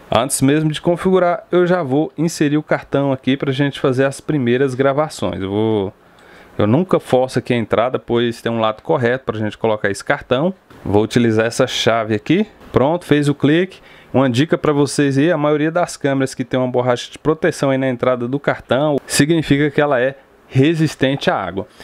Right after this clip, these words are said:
E aqui embaixo a gente tem um pequeno furo. Esse furo aqui é a entrada do som. Então aqui tem um microfone. Ela tem duas antenas. Na parte de trás aqui a gente tem uma entrada de parafuso três vírgula cinco milímetros,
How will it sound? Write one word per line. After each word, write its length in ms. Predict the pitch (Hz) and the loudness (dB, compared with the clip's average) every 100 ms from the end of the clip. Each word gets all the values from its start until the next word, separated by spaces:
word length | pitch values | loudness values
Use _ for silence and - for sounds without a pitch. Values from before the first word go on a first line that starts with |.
| - - | -6 0
E 140 | 151 | 2
aqui 160 | 170 220 | 2 2
embaixo 380 | 156 151 165 | 2 0 0
a 20 | 165 | 0
gente 180 | 165 | 0
tem 140 | - 165 | 0 -2
um 60 | |
pequeno 400 | 151 147 165 202 | -2 -2 -2 -2
furo. 400 | - - 131 147 - | -2 0 0 0 -2
Esse 280 | 156 180 - | -2 -2 0
furo 180 | 175 | 0
aqui 160 | 151 156 | 0 -2
é 60 | 165 | -2
a 20 | |
entrada 420 | 151 139 143 147 | 0 -2 0 -2
do 200 | 135 127 | -2 -6
som. 360 | - - 104 92 | -6 -4 -4 -4
Então 240 | 95 117 | -2 -2
aqui 220 | 120 131 | -2 -4
tem 220 | - 131 | -2 0
um 80 | 127 | 0
microfone. 640 | 135 - 170 - 127 175 190 - - | 0 0 -2 0 -2 -2 -6 -12 -4
Ela 160 | - 123 | 0 0
tem 240 | - 143 | 0 0
duas 300 | 117 117 120 | 2 2 2
antenas. 720 | 160 156 151 175 180 180 - _ _ _ _ | 0 0 -2 0 0 -2 -8 _ _ _ _
Na 180 | 120 131 | 0 0
parte 340 | - 135 135 | 0 -2 -4
de 40 | 127 | -2
trás 320 | 123 123 131 | 0 0 0
aqui 240 | 131 139 | -2 0
a 40 | 139 | 0
gente 280 | 139 135 - | 0 -4 -4
tem 320 | 135 139 143 | -2 0 2
uma 120 | 139 | 0
entrada 420 | 131 120 120 120 | 0 0 -2 -2
de 220 | 117 120 151 | -4 -4 -2
parafuso 680 | 143 131 120 - 120 120 | 0 0 -4 -4 -4 -4
três 360 | 120 - 135 127 | -4 -2 0 0
vírgula 340 | 123 123 127 | 0 2 0
cinco 340 | 123 - 117 131 | -2 -6 -4 0
milímetros, 560 | 131 117 143 - - | 2 0 -2 -8 -16